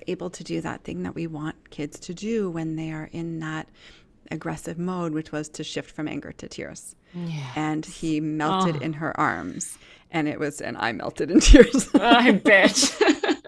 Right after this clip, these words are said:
Speaker 1: You know, and
Speaker 2: Oh.
Speaker 1: that's just, that's just an example that I could think of off the top of my head of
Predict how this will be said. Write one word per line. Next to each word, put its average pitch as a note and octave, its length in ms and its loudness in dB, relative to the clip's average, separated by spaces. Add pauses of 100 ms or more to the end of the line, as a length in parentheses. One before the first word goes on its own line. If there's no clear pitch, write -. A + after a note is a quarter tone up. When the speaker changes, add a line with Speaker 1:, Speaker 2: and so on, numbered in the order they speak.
(600)
Speaker 1:
You A#3 200 2
know, F#3 180 4
and G#3 280 0 (160)
Speaker 2:
Oh. A#3+ 320 -8
Speaker 1:
that's A#3 260 -6
just, - 300 -6 (640)
that's A3 280 -8
just A3+ 200 -10
an G#3 100 -6
example F#3 800 -6 (640)
that F#3+ 120 -6
I G3 80 -2
could E3+ 180 -6
think G#3+ 240 -4
of F3+ 140 -2
off D#3+ 120 -4
the E3 80 -14
top E3+ 180 -14
of E3+ 60 -10
my F3+ 120 -8
head C4 260 -6
of G#3 160 -4